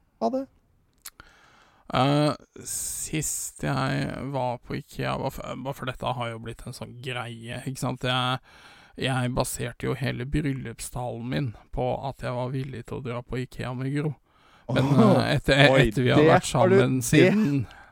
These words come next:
Speaker 2: siden
Speaker 1: Oi, det var
Speaker 2: to tusen,
Speaker 1: dumt
Speaker 2: så har
Speaker 1: av deg.
Speaker 2: jeg endret oppfatning om det, da. Ehm,
Speaker 1: Ja.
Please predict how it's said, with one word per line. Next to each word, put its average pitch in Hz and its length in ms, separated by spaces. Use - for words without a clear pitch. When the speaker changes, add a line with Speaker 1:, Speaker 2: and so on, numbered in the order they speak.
Speaker 2:
siden 180 320
Speaker 1:
Oi, 160 80
det 160 80
var 156 140
Speaker 2:
to - 80
tusen, 151 400
Speaker 1:
dumt - 100
Speaker 2:
så 156 140
har 156 60
Speaker 1:
av 180 40
deg. 147 80
Speaker 2:
jeg 143 240
endret 139 400
oppfatning - 640
om 151 220
det, 175 180
da. 175 80
Ehm, 156 400
Speaker 1:
Ja. 87 140